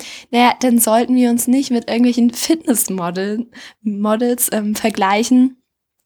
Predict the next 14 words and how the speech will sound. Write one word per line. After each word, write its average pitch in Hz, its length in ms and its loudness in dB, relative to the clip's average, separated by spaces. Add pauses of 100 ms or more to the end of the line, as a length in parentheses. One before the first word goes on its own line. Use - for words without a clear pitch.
(160)
und 240 160 2
uns 233 220 0 (560)
dann 233 420 0
schlecht 247 440 0
fühlen, 247 200 0
weil 226 100 0
die 233 140 -2
natürlich 240 300 2
einen 240 100 4
viel 254 220 0
besseren 254 520 0 (580)
Körper 214 400 -2
haben. 185 300 -4
Aber 226 280 -2